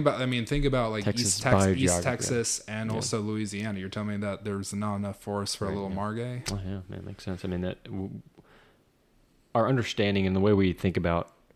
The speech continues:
Speaker 1: the geography of the Americas is very based in political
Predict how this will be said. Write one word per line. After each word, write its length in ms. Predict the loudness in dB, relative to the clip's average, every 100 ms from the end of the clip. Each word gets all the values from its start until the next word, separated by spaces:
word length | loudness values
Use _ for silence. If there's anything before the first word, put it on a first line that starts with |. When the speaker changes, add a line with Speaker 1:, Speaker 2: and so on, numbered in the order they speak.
| -14
Speaker 1:
the 340 | -10 -6 -6
geography 640 | -2 0 2 0 -2 -2 -2
of 140 | -2
the 100 | -2
Americas 680 | 2 2 2 -2 -4 -6 -6
is 160 | -10 -10
very 340 | -4 0 2
based 380 | 2 2 0 -2
in 160 | -8 -10
political 520 | -4 -2 0 0 -2